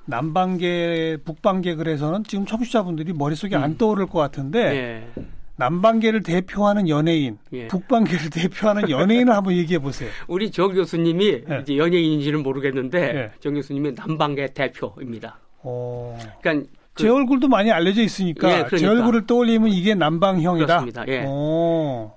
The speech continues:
Speaker 2: 그 반대면 모두 북방계입니다. 자, 이제
Speaker 1: <laughs>
Speaker 2: 머리끝에서 말씀드리면
Speaker 1: 예.
Speaker 2: 자, 머리카락이 굵으시죠?
Speaker 1: 음.
Speaker 2: 흰머리가 많죠?
Speaker 1: 음흠.
Speaker 2: 가르마가 오른쪽에 있으시죠?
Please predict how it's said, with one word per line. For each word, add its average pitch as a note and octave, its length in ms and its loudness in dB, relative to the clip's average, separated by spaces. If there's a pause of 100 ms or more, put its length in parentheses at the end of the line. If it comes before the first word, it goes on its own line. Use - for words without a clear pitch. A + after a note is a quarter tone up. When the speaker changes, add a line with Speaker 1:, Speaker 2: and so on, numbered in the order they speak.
Speaker 2:
그 A#3+ 240 -2
반대면 E3+ 720 0
모두 E3+ 340 0
북방계입니다. A2+ 720 -10 (360)
자, F3 320 2
이제 E3 100 2
Speaker 1:
<laughs> - 20 0
Speaker 2:
머리끝에서 D3 540 -4
말씀드리면 C3 760 -6
Speaker 1:
예. A#2+ 200 -2 (340)
Speaker 2:
자, A2+ 300 -8
머리카락이 D#3+ 520 -4
굵으시죠? E3 720 -6
Speaker 1:
음. A#2 360 -8
Speaker 2:
흰머리가 E3+ 560 -4
많죠? B2 560 -8
Speaker 1:
음흠. A2+ 400 -10
Speaker 2:
가르마가 D3 560 -4
오른쪽에 D3+ 560 -4
있으시죠? B2 520 -10